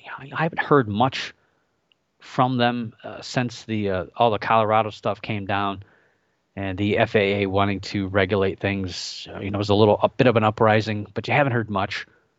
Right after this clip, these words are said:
from that contingency. And, uh, I don't know, just kinda gotten quiet. But now we're talking about a little bit more the anti-drone technology. And, you know, I, again, I don't think the,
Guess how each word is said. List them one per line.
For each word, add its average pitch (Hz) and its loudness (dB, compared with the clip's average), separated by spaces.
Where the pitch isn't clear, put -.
from 135 0
that 127 0
contingency. 120 -2
And, 104 -4
uh, 98 0
I 110 -6
don't 113 0
know, 104 2
just - -12
kinda 107 4
gotten 107 2
quiet. 113 4
But 101 -2
now 117 2
we're 101 -12
talking 107 -2
about 98 2
a - 0
little 110 0
bit 98 -4
more 107 0
the 95 0
anti-drone 101 -2
technology. 98 -4
And, 98 2
you - -8
know, 82 0
I, 76 0
again, 107 0
I 120 0
don't 170 0
think 156 -2
the, 123 -2